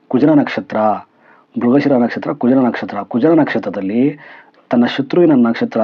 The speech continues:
ಕುಜನ ನಕ್ಷತ್ರ, ಅದು ಕೋ-, ಬುಧನಿಗೆ ಶತ್ರು. So ಶತ್ರುವಿನ ನಕ್ಷತ್ರದಲ್ಲಿ ಬುಧ ಮತ್ತು ಕೇತು ಇಬ್ರು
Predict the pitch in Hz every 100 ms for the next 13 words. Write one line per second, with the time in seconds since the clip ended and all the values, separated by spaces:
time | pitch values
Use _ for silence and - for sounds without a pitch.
0 | 117 - 117 143 139 117 110 117 117 196
1 | 196 - - 120 110 104 98 113 139 139
2 | 156 120 - 110 - - - _ - 143
3 | 147 175 180 147 - 123 - 113 170 120
4 | 117 147 175 170 143 123 - 117 117 123
5 | 107 107 156 285 - -